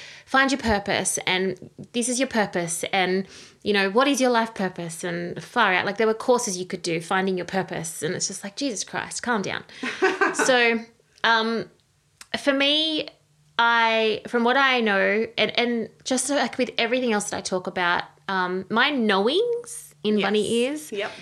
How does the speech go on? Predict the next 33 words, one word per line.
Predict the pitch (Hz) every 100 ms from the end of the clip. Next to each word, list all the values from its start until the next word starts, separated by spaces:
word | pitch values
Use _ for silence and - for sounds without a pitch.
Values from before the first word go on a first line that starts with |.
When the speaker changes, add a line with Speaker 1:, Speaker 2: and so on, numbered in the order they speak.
| -
Speaker 1:
comes | - 226 220 214 -
from | - 202 196 196 202 196
spirit | - - - 208 202 190
validation. | 190 185 175 160 160 - 160 175 - _ _ _
Uh, | 196 190 185 -
and | 202 196 196 196
so | 220 202 202 -
it's | - 233
not | 240 -
even | 240 233 220 208
my | 202 196 -
own | 190 190 190
personal, | - 185 185 196 190 185 180 180 - - - -
um, | 180 180 175 175
thoughts | 170 - - 208 202 - - -
to | 151
think | 277 311 -
this, | 185 - - - - -
it's | 196 185 - - - - -
directed, | 196 196 196 - 185 180 - - _ _ _ _ _ 175
uh, | 170
and | 180 185
guided | 180 175 165 165
by | 170 170
spirit. | - - 160 208 277 - - - - - -
Speaker 2:
Yeah. | 220 196
Speaker 1:
And | 202
then | 202 202 196 -
I | 190
usually | 196 202 202 185 180
sit | - - -
with | 247
it | 208 208 233